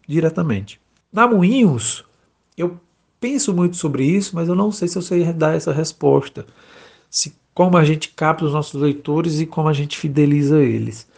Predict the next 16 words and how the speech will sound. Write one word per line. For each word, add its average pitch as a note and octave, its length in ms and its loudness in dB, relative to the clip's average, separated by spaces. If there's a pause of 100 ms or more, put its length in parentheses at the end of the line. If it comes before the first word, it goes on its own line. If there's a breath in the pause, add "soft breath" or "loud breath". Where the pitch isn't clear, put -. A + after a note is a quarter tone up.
Fidelizar G3+ 540 4
eu F#3 80 6
acho F3+ 160 2
uma F3 80 2
palavra E3 320 6
muito F3 760 6 (400 loud breath)
capitalista, D#3 1040 2
não C#3 140 -4
que C#3+ 120 -12
nós C#3 400 -2 (120)
tenhamos C#3 260 -6
como C#3+ 240 -8
fugir C3 340 -2
desse B2 240 -8
modelo, B2 400 -4
mas, C3+ 540 -4